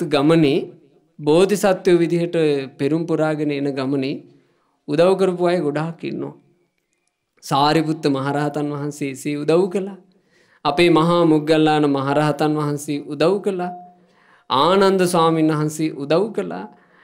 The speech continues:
මේ ආදී බොහෝ දෙනෙක් උදව් කළා. හැබැයි ඒ චරිතාපදාන අපි කියවනකොට අපිට තේරෙනවා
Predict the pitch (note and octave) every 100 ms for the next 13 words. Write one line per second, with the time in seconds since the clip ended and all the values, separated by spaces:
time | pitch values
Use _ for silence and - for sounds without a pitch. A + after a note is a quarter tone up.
0 | _ _ _ _ D3 E3 F3 G3 A#3+ F3
1 | F3+ A3+ A3+ A#3 A#3 F3+ D3+ D3 C#3 B2
2 | C3 _ _ _ _ _ _ - F3 A#3+
3 | E3+ F3 - - - _ _ _ - A3
4 | B3 A3 F3+ A#3 A#3+ A#3 A3+ F#3+ G3+ G3
5 | E3+ F3 F3 D#3 F3 F3 F3+ D#3 D#3 D3+
6 | C3+ C3+ C3 -